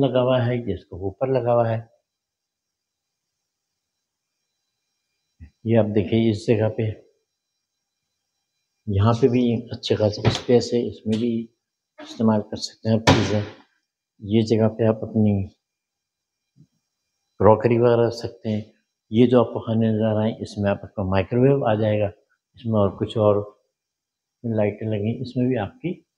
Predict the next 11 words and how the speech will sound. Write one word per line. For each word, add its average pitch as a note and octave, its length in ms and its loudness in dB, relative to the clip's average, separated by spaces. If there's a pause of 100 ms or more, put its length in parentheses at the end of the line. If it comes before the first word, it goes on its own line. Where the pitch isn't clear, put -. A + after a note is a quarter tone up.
(260)
कुछ - 140 -20
क्रॉकरी G2+ 480 -2
वगैरह B2 300 -2
आ F2+ 60 -2
सकती - 400 -12
है। E2 160 -16 (540)
Just A#2 160 -6
like G#2 280 2
a G#2+ 80 -2 (1700)
dinner G2+ 400 6
wake। D#2 260 0